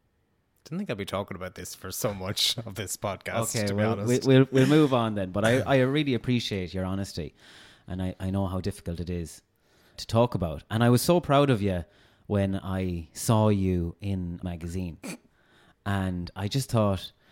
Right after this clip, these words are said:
Speaker 2: you know, everything I, everything I see you doing, I, I say, "That's my friend Paul." You know, and like we said earlier on, I mightn't talk to you for six or eight months or even twelve months. But every time I see you on the telly, or every time I see you in a magazine, or every time I see you in a viral blooper that we'll talk about in a minute,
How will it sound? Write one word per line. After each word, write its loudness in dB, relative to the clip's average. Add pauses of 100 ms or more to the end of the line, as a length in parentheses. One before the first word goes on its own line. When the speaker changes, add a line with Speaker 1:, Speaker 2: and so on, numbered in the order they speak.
(200)
Speaker 2:
you 4
know, 8
everything 6
I, 6
everything 2
I 2
see 0
you 6
doing, 6
I, -2
I 0
say, 2
"That's -2
my 0
friend -8
Paul." -8 (540)
You -4
know, 2
and 2
like 2
we 2
said 4
earlier 4
on, 2
I 4
mightn't 0
talk 2
to -2
you -2
for -2
six -2
or 4
eight 2
months -2
or 0
even -2
twelve 2
months. -6 (480)
But 2
every 4
time 4
I 4
see 0
you 6
on 4
the 4
telly, 4
or 6
every 4
time 2
I 2
see -2
you 2
in 2
a 2
magazine, 0
or 0
every 0
time 0
I 2
see -2
you 4
in 2
a 2
viral 6
blooper 2
that -6
we'll -2
talk 2
about 2
in 2
a 4
minute, 4